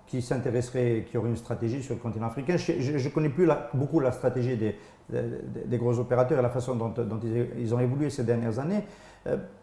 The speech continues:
puisse mettre dans la balance le fait que, euh, peut-être la partie souveraine doit être plus basse pour ne plus rencontrer, euh, les problèmes qu'a rencontré Jay-Z. Donc, euh, avoir un, un volant d'actionnaires intermédiaires entre le F N I qui descendrait à vingt-cinq ou trente pour cent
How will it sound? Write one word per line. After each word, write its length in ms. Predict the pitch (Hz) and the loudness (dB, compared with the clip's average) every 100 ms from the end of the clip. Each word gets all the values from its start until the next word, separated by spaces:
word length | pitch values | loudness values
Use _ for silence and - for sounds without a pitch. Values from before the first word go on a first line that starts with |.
| - | -6
puisse 260 | - 180 165 | 2 2 4
mettre 160 | 190 | 4
dans 80 | 156 | 6
la 100 | 143 | 4
balance 320 | 123 202 226 | 4 4 4
le 60 | 156 | 2
fait 160 | 196 185 | 4 4
que, 120 | 165 | 4
euh, 540 | 156 135 127 123 120 | 4 4 4 6 4
peut-être 420 | 107 - 147 165 | 2 0 0 2
la 80 | 139 | 2
partie 540 | 131 127 143 131 123 120 | 0 0 0 2 2 2
souveraine 640 | 160 135 196 202 151 - - | 2 4 4 2 0 -6 -8
doit 520 | 143 117 139 - 123 | -6 -2 2 2 0
être 180 | 131 120 | -4 -6
plus 140 | - 165 | -2 2
basse 160 | 220 | 2
pour 140 | - 135 | 0 -2
ne 80 | 123 | 0
plus 180 | - | 4
rencontrer, 640 | 185 147 135 127 185 233 - - - - - - | 4 4 0 0 2 0 -2 -16 -20 -20 -16 -8
euh, 120 | 92 | -4
les 120 | 120 117 | -2 0
problèmes 300 | 127 165 165 | 2 2 4
qu'a 120 | 123 | 4
rencontré 340 | 117 117 135 | 4 0 0
Jay-Z. 320 | 147 196 196 | 2 2 2
Donc, 220 | 123 113 123 | 0 0 -2
euh, 60 | - - 123 | -4 0 4
avoir 320 | 131 160 - | 8 6 6
un, 320 | 139 - 131 | 2 4 4
un 20 | |
volant 320 | 123 165 170 | 8 10 10
d'actionnaires 560 | 147 131 - 143 135 120 | 6 2 0 0 0 0
intermédiaires 540 | 127 127 127 143 185 180 | 0 2 4 4 4 4
entre 260 | - 175 143 | 2 2 2
le 80 | 151 | 2
F 100 | 135 | 2
N 120 | 143 143 | 0 -2
I 60 | |
qui 100 | 135 | 0
descendrait 400 | 120 117 120 113 | -2 -2 -2 2
à 320 | 120 110 - - - - | 2 0 -6 -12 -16 -6
vingt-cinq 340 | 113 110 123 | -6 -4 -4
ou 60 | 107 | -4
trente 280 | - 117 120 | -4 -4 -4
pour 140 | 113 | -6
cent 340 | 165 202 233 | -2 -2 -4